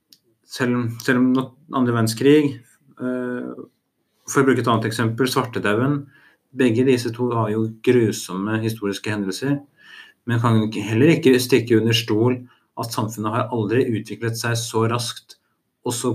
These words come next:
godt som rett etter disse hendelsene. Problemet er selvfølgelig at, eh, det er jo ingen som ønsker en tredje verdenskrig, eller en ny, eh, global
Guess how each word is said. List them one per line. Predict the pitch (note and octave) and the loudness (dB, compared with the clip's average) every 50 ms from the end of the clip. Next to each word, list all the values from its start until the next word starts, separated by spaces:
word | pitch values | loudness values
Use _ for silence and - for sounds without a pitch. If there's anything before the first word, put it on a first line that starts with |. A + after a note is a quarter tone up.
| A#2 A#2 | -2 -2
godt | C3+ C#3 C#3 - _ _ _ - - - _ _ _ - _ _ _ _ | -2 -2 -2 -4 _ _ _ -16 -16 -16 _ _ _ -20 _ _ _ _
som | - - - C3 A#2+ | -10 -4 -2 -2 0
rett | A2+ A2 A#2 A#2 - - - - - | 0 0 -2 -2 -6 -8 -8 -8 -6
etter | - B2+ A#2 A#2 - - A2+ A2+ | -6 -8 -10 -10 -8 -6 -4 -2
disse | A2+ A2+ - - - | -2 -2 -2 -4 -2
hendelsene. | A2+ A2 A2+ A2 G#2+ G2+ F#2 - - C3 C#3 C#3+ C#3+ - _ _ _ _ _ _ _ _ _ _ _ _ | -2 -2 0 -2 -2 -4 -6 -8 -8 -8 -8 -8 -10 -14 _ _ _ _ _ _ _ _ _ _ _ _
Problemet | - B2 A2+ A2+ A2+ A2 A#2 C3+ C3 | -2 0 2 2 2 0 0 0 2
er | A#2 A2 A2 A2 A2 | 2 2 2 0 -2
selvfølgelig | A#2 A2+ A#2 A2+ G#2+ G2 G2+ G#2 G#2+ A2 | -4 -2 -2 0 0 0 -2 -2 -2 -2
at, | A2 A2 A2+ - - A#2+ | -4 -4 -6 -10 -6 -4
eh, | A2 A2 G#2+ G2+ G#2 - _ _ _ _ _ | -4 -4 -4 -4 -10 -12 _ _ _ _ _
det | - | -6
er | A#2 A2 | -4 -2
jo | G#2 | -2
ingen | G2+ F#2+ F#2 | -2 -4 -6
som | F#2 C3 B2+ A2 | -6 -6 -6 -6
ønsker | G2 E2+ - - - - G2+ G#2 | -6 -6 -8 -12 -10 -8 -8 -8
en | G2+ G2 G2 _ _ _ _ _ _ _ - | -8 -10 -12 _ _ _ _ _ _ _ -4
tredje | - A2+ G#2 G#2+ G#2+ | -2 0 2 2 2
verdenskrig, | G#2 G2+ G2+ G#2 - C3 D3 C#3+ - - - _ - - - - _ _ - _ - - _ _ _ _ _ | 2 0 0 -2 0 -2 -2 -2 -4 -10 -18 _ -20 -20 -20 -20 _ _ -20 _ -20 -20 _ _ _ _ _
eller | A2+ A2 A2+ A#2 A#2+ | -4 -2 0 2 2
en | A#2 A#2 A2+ | 2 2 2
ny, | A2 A2 A2+ A2+ A#2 | 2 2 2 2 2
eh, | A#2 A#2 A#2 A#2 A#2 A2+ G#2+ G#2 - - _ _ | 4 4 4 4 4 2 0 -4 -10 -18 _ _
global | - A2 G#2+ G2+ G#2 G2+ G#2 A2 A2 G#2+ G#2+ | -8 -6 -6 -4 -4 -4 -4 -6 -8 -10 -12